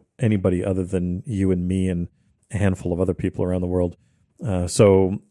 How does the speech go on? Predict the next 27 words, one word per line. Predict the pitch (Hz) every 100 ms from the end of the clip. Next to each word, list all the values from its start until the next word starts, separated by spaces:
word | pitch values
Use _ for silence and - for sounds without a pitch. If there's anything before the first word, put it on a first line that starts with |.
| _ - -
I | 120
can | -
understand | 107 90 98 87
why | 87
it | 87
wasn't | 87 87
in | 87
there, | 87
but | 82 87 95
yeah, | 87
I | 85 92
would | 85
love | 87 85
to | -
see | - 90
that | 87 82
because | 95 87
I'm, | 90 85 85
I'm | 113 90
really | 90 87 82
curious | - 90 87
to | -
see | - 92
how | 87
they | 87
go | 85 90
about | 85 87